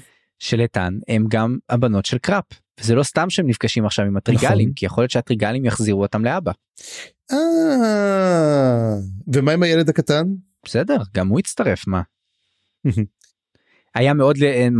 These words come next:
Speaker 1: נחמד גם, אגב, לראות את האינטראקציה שלו עם גרנטל, שכזה,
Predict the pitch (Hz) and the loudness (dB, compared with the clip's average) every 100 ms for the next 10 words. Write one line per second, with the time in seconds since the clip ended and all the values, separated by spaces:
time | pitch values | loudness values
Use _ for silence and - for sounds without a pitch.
0 | 127 131 117 131 143 131 120 127 123 127 | 0 0 0 0 0 0 -2 -2 0 0
1 | 120 123 131 123 131 117 110 107 104 110 | 0 0 0 -2 -2 0 0 0 0 0
2 | 113 117 - - 113 101 98 101 113 120 | 0 -2 -4 -2 0 0 0 -2 -2 -2
3 | - 90 - - 98 95 95 95 | -2 -4 -4 -4 -2 0 2 2